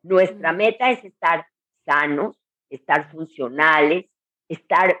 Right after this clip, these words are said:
Speaker 1: bien, pero vamos a llegar a tener el cuerpo que tenemos la herencia genética de lo que sea, ¿sí? Hay muchas personas que me llegan con un ideal, vienen y me dicen, "Es que yo quiero estar así".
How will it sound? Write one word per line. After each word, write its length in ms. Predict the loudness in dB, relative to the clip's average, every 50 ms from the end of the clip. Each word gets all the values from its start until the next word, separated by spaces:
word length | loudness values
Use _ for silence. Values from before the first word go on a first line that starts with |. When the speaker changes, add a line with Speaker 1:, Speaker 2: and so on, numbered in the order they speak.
| -6 -20
Speaker 1:
bien, 560 | -10 -4 0 2 4 4 4 2 0 -4 -10 _ _ _ _ _ _ _ _ _ -4
pero 800 | 0 2 2 4 4 4 4 4 6 4 4 2 2 -2 -8 _ _ _
vamos 360 | -4 -2 -2 -2 -4 -8 -10 -8
a 80 | -6
llegar 460 | -4 -2 -2 0 2 2 2 0 -2 -6
a 120 | -10 -12
tener 300 | -10 -10 -12 -6 0 0
el 180 | 0 0 0 -2
cuerpo 560 | -2 0 0 0 -2 -6 -6 -6 -6 -6 _ _ _ _ _ _ _ 0
que 280 | 2 4 4 2 0 -4
tenemos 460 | -8 -8 -6 -6 -6 -4 -4 -4 -4
la 120 | -2 0 0
herencia 440 | 2 2 0 0 -2 -6 -10 -12 -10 -6
genética 640 | -6 -4 -4 -2 -4 -4 -6 -6 -12 -6 -2 0 0
de 80 | 2
lo 180 | 2 0 -2 -4
que 120 | -6 -18 _ -2
sea, 320 | 0 2 2 2 0 -4 _ _ _ _ _ _ _ -4
¿sí? 260 | -2 -2 -2 -2 _ _ _ _ _ _ _ -4
Hay 180 | 0 2 4 4
muchas 360 | 4 2 2 0 -2 -2 -2
personas 600 | -2 -6 -6 -4 -4 -2 0 0 2 0 -2 -2 _ _
que 180 | -4 -4 -4 -2 0
me 160 | 0 2 2
llegan 380 | 4 2 2 2 2 0 0 -2
con 160 | -4 -2 0
un 160 | 0 0 -2 -4
ideal, 480 | -6 -2 0 2 2 2 2 0 -2 -8 _ _ _ _ _
vienen 280 | -6 -4 -2 -2 -2 -2
y 40 | -2
me 60 | -6
dicen, 200 | -8 -8 -10 -10 -8
"Es 140 | -10 -10 _
que 120 | -10 -6
yo 160 | -6 -6 -4
quiero 220 | -2 -2 0 0 0
estar 400 | -2 0 0 0 0 0 0 -2 -4
así". 360 | -6 -6 -6 -14 -20 -20